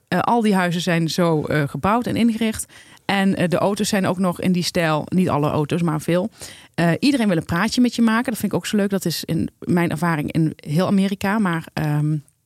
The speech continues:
althans in alle plekken waar ik ben geweest. Ehm, en ik vond het ook leuk dat, ehm, ik stond op een gegeven moment in een koffiebar. En er stond een hele lange rij achter mij. En toen, eh, had ik, eh, mijn pinpas deed het niet. En, eh, ik was mijn creditcard namelijk verloren.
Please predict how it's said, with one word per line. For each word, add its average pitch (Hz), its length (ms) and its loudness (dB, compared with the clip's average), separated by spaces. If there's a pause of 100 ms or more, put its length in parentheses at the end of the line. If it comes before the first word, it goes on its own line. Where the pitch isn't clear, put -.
(300)
althans 165 320 2
in 160 100 2
alle 156 140 0
plekken 165 260 -4
waar 156 80 0
ik 151 60 -6
ben 151 120 0
geweest. 190 380 -2 (440)
Ehm, 202 440 4 (420)
en 247 180 2
ik 254 120 0
vond 247 320 2
het - 220 -8
ook 233 200 0
leuk 233 280 2
dat, 214 280 -2
ehm, 185 480 2
ik - 120 -6
stond 220 160 2
op 202 60 0
een 196 60 -6
gegeven 208 200 0
moment - 20 -4
in 175 80 0
een 175 100 0
koffiebar. 240 640 0
En 220 80 -8
er 196 60 -4
stond 226 200 0
een 220 60 2
hele 302 320 0
lange 214 220 2
rij 208 240 0
achter 233 240 -4
mij. 233 260 0 (920)
En 233 320 2
toen, 233 500 2 (460)
eh, 196 360 2
had 233 100 2
ik, 240 120 -4
eh, 196 380 0
mijn 190 220 2
pinpas 220 320 0
deed 147 160 2
het 139 80 -2
niet. 135 380 -2
En, 175 300 2
eh, 170 140 2
ik 165 100 -4
was 170 120 -4
mijn 165 140 -4
creditcard 151 380 -6
namelijk 147 300 -2
verloren. 143 440 -2